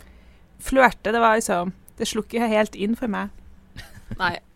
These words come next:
Speaker 2: og jeg var jo nest høyest i klassen, så var det sånn der, «Skal vi snødøpe deg?» «Nei,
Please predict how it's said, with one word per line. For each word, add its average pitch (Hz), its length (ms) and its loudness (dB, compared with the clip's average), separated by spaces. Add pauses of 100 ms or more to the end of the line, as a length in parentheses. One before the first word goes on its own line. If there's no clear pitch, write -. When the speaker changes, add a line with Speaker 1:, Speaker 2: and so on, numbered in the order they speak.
(160)
Speaker 2:
og - 20 -14
jeg 190 60 -2
var 185 180 4
jo 180 80 0
nest - 320 0 (240)
høyest 175 400 0
i - 40 -6
klassen, 190 360 -4
så 185 140 -2
var 165 100 0
det 170 80 -4
sånn 170 80 0
der, 135 220 0 (260)
«Skal 208 140 0
vi 202 80 0
snødøpe 175 400 2
deg?» 247 260 0
«Nei, 180 400 8